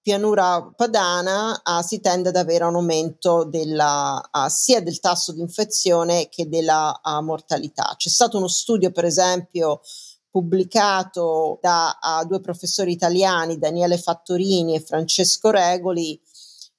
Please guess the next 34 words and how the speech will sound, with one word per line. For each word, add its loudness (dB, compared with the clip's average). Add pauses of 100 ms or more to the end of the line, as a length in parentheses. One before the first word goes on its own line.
(140)
e 2
loro 4
appunto -2
hanno -2
studiato 0
dati, -2
hanno 0
fatto 0
un'analisi 0
statistica 0
in 4
Italia 2
molto -2
simile 0
a -6
quella 0
che -4
abbiamo -2
fatto, -2
che -4
abbiamo 2
fatto 0
noi, 2
eh, 0
negli 2
Stati 0
Uniti, 2
e 2
hanno 0
trovato -2
dei -8
risultati -6
molto -10
simili. -6